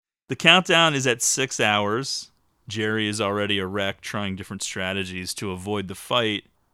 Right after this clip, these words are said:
Buddy won't listen to reason and is adamant that shit will go down at three o'clock.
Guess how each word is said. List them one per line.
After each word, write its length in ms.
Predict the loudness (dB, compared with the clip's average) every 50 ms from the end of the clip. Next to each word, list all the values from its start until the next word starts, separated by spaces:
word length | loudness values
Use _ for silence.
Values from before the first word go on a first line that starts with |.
| _ _ _
Buddy 240 | -2 0 2 2 2
won't 280 | 2 2 2 0 0 0
listen 320 | -2 0 0 0 -2 -2
to 120 | -4 -4 -4
reason 580 | -4 -2 -2 -2 -2 -2 -2 0 0 -2 -2 -4
and 420 | -6 -8 -8 -6 -6 -4 -6 -6
is 240 | -6 -8 -10 -10 -8
adamant 520 | -6 -4 -2 -2 0 0 0 -2 -2 -4 -8
that 160 | -10 -8 -8
shit 240 | -6 -6 -6 -8 -8
will 140 | -10 -10 -10
go 180 | -8 -8 -6
down 400 | -6 -8 -8 -8 -8 -8 -10 -10
at 220 | -12 -14 -18 -18 -20
three 280 | -20 -16 -10 -6 -4
o'clock. 680 | -4 -4 -4 0 2 4 4 4 2 2 -2 -8 -20